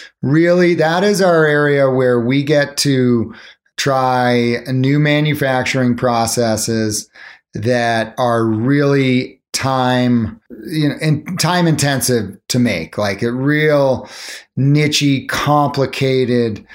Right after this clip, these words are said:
board layup stuff that we can play with, um, that ideally that stuff, uh, over time will make it into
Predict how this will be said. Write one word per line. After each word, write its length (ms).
board 460
layup 480
stuff 760
that 580
we 300
can 500
play 320
with, 580
um, 640
that 380
ideally 640
that 280
stuff, 640
uh, 400
over 260
time 440
will 140
make 340
it 80
into 720